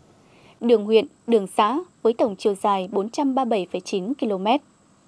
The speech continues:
Xác định hạ tầng cơ sở, điện đường, trường trạm phải đi trước một bước để tạo thuận lợi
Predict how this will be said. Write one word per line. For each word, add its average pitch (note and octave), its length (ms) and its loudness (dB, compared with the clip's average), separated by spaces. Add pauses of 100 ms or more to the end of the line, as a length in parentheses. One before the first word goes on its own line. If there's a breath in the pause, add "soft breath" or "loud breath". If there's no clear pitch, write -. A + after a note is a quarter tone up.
(680 soft breath)
Xác A#3 240 0
định A3 220 4 (220 soft breath)
hạ A3+ 160 6
tầng G#3 280 -4
cơ D4+ 140 -2
sở, A#3 320 2 (220)
điện A3+ 180 2 (120)
đường, G3+ 260 2 (100)
trường G3 240 0
trạm G#3 260 0 (340)
phải G#3 280 6
đi G#3 100 -4
trước D#4 240 -2
một G#3 160 0
bước C#4+ 220 4 (300 soft breath)
để A3 280 2
tạo G#3+ 120 0
thuận A3 220 -6
lợi A3 140 0